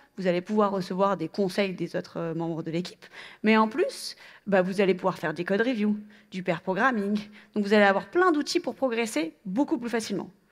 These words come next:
Mais parfois, on n'a pas le choix et on est dans le choix numéro deux et là, on se retrouve tout seul. Et quand on se retrouve tout seul, c'est pas du tout la même chose.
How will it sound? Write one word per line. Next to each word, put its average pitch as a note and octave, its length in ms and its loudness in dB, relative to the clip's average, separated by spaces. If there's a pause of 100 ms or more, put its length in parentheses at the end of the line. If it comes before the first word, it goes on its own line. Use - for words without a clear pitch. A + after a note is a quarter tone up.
(380)
Mais F#3 300 0
parfois, A3 340 -2
on A#3 80 2
n'a E3+ 140 0
pas A3+ 180 2
le A3+ 160 -2
choix A3+ 400 2
et G3 120 4
on F#3 120 2
est C4 100 0
dans B3 120 -2
le - 80 -6
choix C#4+ 240 6
numéro G#3 320 0
deux G#3+ 240 2
et G#3 80 4
là, A#3 160 2
on G#3 60 -2
se - 100 -8
retrouve B3 320 -4 (340)
tout A#3+ 120 -6
seul. - 220 -4 (600)
Et F#3 100 -2
quand F4 240 4
on A#3 60 4
se - 80 -4
retrouve C4 260 -6
tout C4 120 -4
seul, E4+ 200 2
c'est A3+ 160 2
pas E4 180 4
du C4+ 120 0
tout E4 100 -4
la C4 100 8
même G#3+ 160 4
chose. - 420 -6